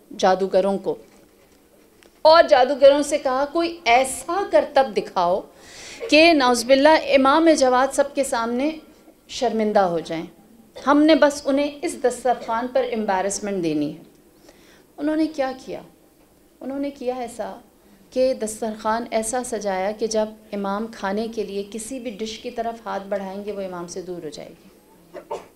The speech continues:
जिस चीज़ को भी हाथ लगाना चाहेंगे, वो इमाम से दूर होगी।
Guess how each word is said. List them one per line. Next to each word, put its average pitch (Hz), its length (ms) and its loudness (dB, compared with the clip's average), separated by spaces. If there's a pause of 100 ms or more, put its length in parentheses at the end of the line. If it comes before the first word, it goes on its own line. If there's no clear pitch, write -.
(1080)
जिस 311 220 -2
चीज़ 302 240 0
को 277 80 -2
भी 247 100 0
हाथ 220 280 2
लगाना 208 360 0
चाहेंगे, 214 420 -2
वो 202 100 0
इमाम 180 280 0
से 170 180 -6
दूर 170 220 -10
होगी। 170 340 -8